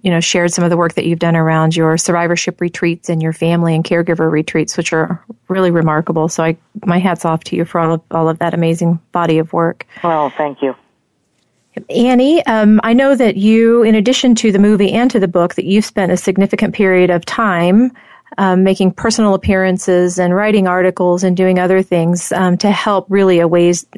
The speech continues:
Speaker 1: raise the awareness around, um, genetic cancers and, and, and how to take next steps around that. So, you know, talk, talk about what this has meant to you as a person to be able to do this and what impact that you, you may have seen from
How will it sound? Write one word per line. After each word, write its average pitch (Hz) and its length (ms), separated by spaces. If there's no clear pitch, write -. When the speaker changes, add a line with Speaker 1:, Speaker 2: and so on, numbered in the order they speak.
Speaker 1:
raise 220 300
the 185 140
awareness 190 800
around, 175 580
um, 170 380
genetic 170 440
cancers 170 640
and, 156 260
and, 170 240
and 151 180
how 185 140
to 170 120
take 170 200
next 165 220
steps - 260
around 165 260
that. 165 220
So, 214 460
you 214 240
know, 196 200
talk, 330 360
talk 330 200
about 453 200
what 226 140
this 220 140
has 185 120
meant 196 200
to 208 80
you 196 260
as 185 100
a 180 40
person 196 320
to 180 40
be 180 80
able 180 160
to 180 100
do 214 200
this 175 340
and 170 160
what 185 160
impact 190 460
that - 80
you, 180 220
you 190 160
may 180 120
have 165 120
seen 175 280
from 165 340